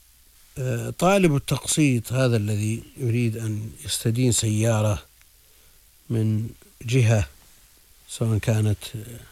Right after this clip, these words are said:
شركة أو مصرف أو فرد، له أن يختار هذه السيارة إذا كان بحاجة إلى استعمالها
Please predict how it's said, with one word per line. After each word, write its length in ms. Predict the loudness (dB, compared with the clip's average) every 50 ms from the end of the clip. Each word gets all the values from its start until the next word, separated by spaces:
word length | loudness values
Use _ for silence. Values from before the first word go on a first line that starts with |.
| -20 -20 -20 -16
شركة 680 | -10 -4 0 2 2 4 2 0 0 0 -2 -2 -2 -4 -8 -14 -20 -20 -20 _ -20 -20 -20 -20 -20 _ -10 -6
أو 280 | -2 -2 0 -2 -2 -2
مصرف 500 | 0 2 2 2 2 2 2 2 0 0 -2 -8 -18 -12 -4 -2
أو 280 | -2 0 0 -2 -4 -4
فرد، 340 | 0 2 4 4 4 4 2 -2 -8 -12 -14 -16 _ -20 -20 _ _ _ _ -20 _ _ _ _ _ -20 -20 _ _ _ _ _ _ -18 -6 2
له 300 | 4 4 6 4 4 4
أن 100 | 4 4
يختار 540 | 4 4 4 2 2 4 4 4 0 -2 -4 _ _ _ _ _ _ _ _ _ _ _ _ _ _ _ _ -4
هذه 240 | 0 2 4 4 4
السيارة 560 | 4 4 2 0 0 0 2 0 0 0 0
إذا 200 | -2 -2 -4 -4
كان 280 | -4 -2 -2 0 0 0
بحاجة 520 | -2 -4 -2 0 2 2 2 2 0 -2
إلى 100 | -4 -4
استعمالها 840 | -6 -6 -6 -6 -4 -2 -2 0 0 0 0 0 0 0 -2 -2 -4